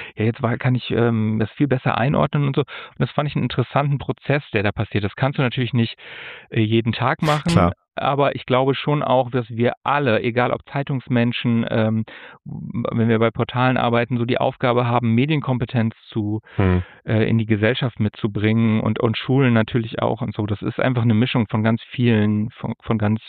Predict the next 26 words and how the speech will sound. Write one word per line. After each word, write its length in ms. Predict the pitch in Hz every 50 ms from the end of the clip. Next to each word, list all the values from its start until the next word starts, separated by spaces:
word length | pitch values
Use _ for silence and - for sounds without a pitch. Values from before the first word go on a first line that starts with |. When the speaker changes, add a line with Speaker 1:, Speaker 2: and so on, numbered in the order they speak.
| - - -
Speaker 1:
äh, 240 | 107 104 101 104 101
vielen 380 | - - - 120 117 113 104 101
Seiten. 420 | - 104 95 101 104 - 127 123 - - - - - - - - _
Immer 260 | - 135 139 151 147 147
nur 120 | 135 123
Transparenz, 640 | - - 123 113 - - 110 95 98 95 98 98 -
glaub 240 | - 101 92 95 95
ich, 100 | 98 98
ist 100 | 147 - -
das, 120 | - 101 - -
was 120 | - 104 -
ich 120 | - -
sagen 300 | - 123 120 117 113 110
würde 180 | 113 110 107 104
Speaker 2:
Ja. 60 | 98
Speaker 1:
auf 80 | 95 - -
die 60 | - -
Frage 440 | - - - 107 107 107 110 107 - _
von 200 | _ - - 104
dir. 340 | 95 110 107 104 98 87 - _ _ _ _ -
Speaker 2:
Ja, 80 | 95
ja. 80 | 92 - - - - - - - - - - -
Ähm, 420 | - 95 95 92 92 95 92 92 104 104 104
und 240 | 104 98 - -
me-, 200 | - 104 104 -
äh, 320 | - - 104 101 101 101